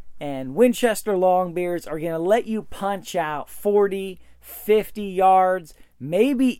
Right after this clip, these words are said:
even sixty or more in some cases. I'm not necessarily recommending that. I'm just saying some people have proven it's possible.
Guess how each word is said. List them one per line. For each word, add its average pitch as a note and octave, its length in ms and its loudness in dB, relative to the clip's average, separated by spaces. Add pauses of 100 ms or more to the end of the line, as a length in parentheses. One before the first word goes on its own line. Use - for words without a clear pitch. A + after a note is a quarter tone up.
even G#3 400 -2
sixty A3 680 -2
or E3+ 180 -2
more E3+ 480 0
in C#3+ 140 -10
some F3+ 560 -6
cases. D3+ 560 -6
I'm D#3+ 280 -8
not D#3 320 -8 (360)
necessarily D#3+ 760 -6
recommending D#3+ 720 -4
that. G3+ 260 0 (440)
I'm F#3 200 -2
just F#3 160 -6
saying F3+ 200 -2
some E3 220 -2
people D#3+ 320 -2
have D#3+ 140 -4
proven D3 340 -4
it's C3 160 -10
possible. E3+ 680 -2